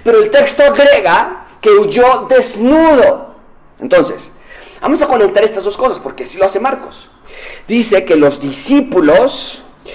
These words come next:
vamos a conectar lo que hicieron los discípulos y vamos a pon-, a no conectarlo con lo que hizo este joven. Vamos a ponerlo en una misma frase, una misma oración. Lo vamos a poner así. Los discípulos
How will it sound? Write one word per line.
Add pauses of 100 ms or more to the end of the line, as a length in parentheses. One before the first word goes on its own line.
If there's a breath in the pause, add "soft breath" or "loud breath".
(220 loud breath)
vamos
a
conectar
lo
que
hicieron
los
discípulos
y
vamos
a
pon-,
a
no
conectarlo
con
lo
que
hizo
este
joven. (260 loud breath)
Vamos
a
ponerlo
en
una
misma
frase,
una
misma
oración.
Lo
vamos
a
poner
así. (260 loud breath)
Los
discípulos